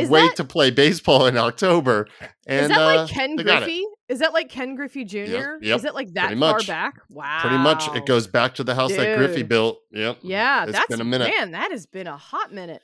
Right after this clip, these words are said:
Speaker 1: That's crazy.
Speaker 2: <laughs> It's cr-, it's crazy how fast twenty years gone.
Speaker 1: Well, that's
Speaker 2: Like, what the hell?
Speaker 1: that's the more
Speaker 2: Two thousand two?
Speaker 1: interesting thing. I was thinking about that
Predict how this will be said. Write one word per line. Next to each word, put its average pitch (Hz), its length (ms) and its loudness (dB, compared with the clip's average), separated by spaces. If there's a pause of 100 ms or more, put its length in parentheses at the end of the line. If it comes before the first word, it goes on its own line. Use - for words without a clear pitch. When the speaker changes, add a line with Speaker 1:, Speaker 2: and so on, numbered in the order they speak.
Speaker 1:
That's - 200 -12
crazy. - 360 -6 (360)
Speaker 2:
<laughs> - 160 -20
It's 139 180 -4
cr-, - 280 -8 (220)
it's - 320 -10
crazy 156 300 0
how 131 140 2 (180)
fast 135 340 -2
twenty 139 280 2
years 135 360 2 (420)
gone. 101 480 0 (200)
Speaker 1:
Well, 226 140 -6
that's 262 240 -8
Speaker 2:
Like, 123 200 0 (120)
what 139 200 0
the 131 120 0
hell? 131 400 0 (200)
Speaker 1:
that's 254 160 -2
the 151 80 2
more 147 80 4
Speaker 2:
Two 139 160 -4
thousand 135 160 2
two? 175 40 -2
Speaker 1:
interesting 214 440 -12
thing. 180 260 -16
I 262 120 -8
was 349 140 -12
thinking 277 320 -14
about 240 260 -6
that 226 240 -6